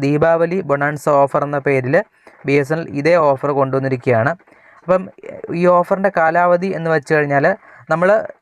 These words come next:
ഏഹ്, നവംബർ മാസം പതിനഞ്ചാം തീയതി വരെയാണ് ഈ ഒരു ഓഫറിൽ നമുക്ക് സിം എടുക്കാൻ സാധിക്കുന്നത്. അപ്പം സിം എടുക്കുന്ന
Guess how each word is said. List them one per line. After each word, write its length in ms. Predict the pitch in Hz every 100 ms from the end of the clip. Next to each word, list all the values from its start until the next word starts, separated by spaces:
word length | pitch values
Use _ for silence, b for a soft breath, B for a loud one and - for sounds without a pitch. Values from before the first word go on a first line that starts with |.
| - 160
ഏഹ്, 220 | 156 147 147
നവംബർ 360 | 156 175 185 202 196
മാസം 240 | 190 202 185
പതിനഞ്ചാം 500 | 160 170 170 185 175
തീയതി 240 | 185 180 170
വരെയാണ് 380 | 160 151 135 170 - 156
ഈ 40 | 156 175
ഒരു 140 | 156 151 143
ഓഫറിൽ 300 | 147 143 147
നമുക്ക് 240 | 139 139 170 -
സിം 140 | 165 160
എടുക്കാൻ 240 | 139 160 185
സാധിക്കുന്നത്. 480 | 185 160 143 117 101 - B B B B 151
അപ്പം 180 | 202 214 _ -
സിം 160 | 180 202 247
എടുക്കുന്ന 360 | 214 - 214